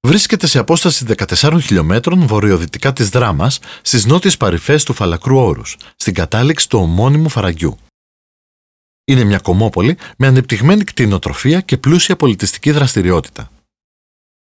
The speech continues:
Στο κέντρο του χωριού σώζονται τα ερείπια Μεγάλης Τρίκλη της Βασιλικής του δέκατου ένατου αιώνα, αφιερωμένη στην Παναγιά, με σημαντικό αριθμό ρωμαϊκών και βυζαντινών γλυπτών στους τοίχους σαν οικοδομικά υλικά. Μέσα στον οικισμό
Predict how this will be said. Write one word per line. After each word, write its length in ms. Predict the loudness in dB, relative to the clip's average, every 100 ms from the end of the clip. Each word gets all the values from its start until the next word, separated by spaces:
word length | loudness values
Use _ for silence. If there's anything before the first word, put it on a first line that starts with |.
| _ _ -10
Στο 180 | -4 -2
κέντρο 280 | 0 0
του 100 | -2
χωριού 420 | -2 -2 2 0 0 -16 -6
σώζονται 420 | 0 2 2 0
τα 100 | 0
ερείπια 360 | 2 2 2 2
Μεγάλης 480 | 2 0 0 -2 0
Τρίκλη 360 | -2 0 -2
της 140 | -2 -4
Βασιλικής 540 | -2 -2 -4 -2 -2
του 120 | 0
δέκατου 340 | -2 -2 0 0
ένατου 300 | 0 0 -4
αιώνα, 380 | 0 2 0 -2 -14 -8
αφιερωμένη 580 | -4 0 2 4 4 2
στην 160 | 2 -2
Παναγιά, 500 | -4 -4 0 -2 -2 -14 -16 -2
με 80 | 0
σημαντικό 460 | 2 2 0 0
αριθμό 400 | 0 2 2 2
ρωμαϊκών 520 | 2 2 0 0 0
και 120 | 2 0
βυζαντινών 500 | 0 -2 0 0 2
γλυπτών 460 | 0 -2 -2 -2 -4 -16
στους 240 | -4 -2 0
τοίχους 400 | 0 -2 -4 -4 -6
σαν 220 | 0 2
οικοδομικά 480 | 4 2 0 0 0
υλικά. 360 | 0 0 -6 -8 _ _ _ _ _ _ _ _ _ _ _ _
Μέσα 260 | 0 2 2
στον 160 | 2 0
οικισμό 460 | 0 -2 0 0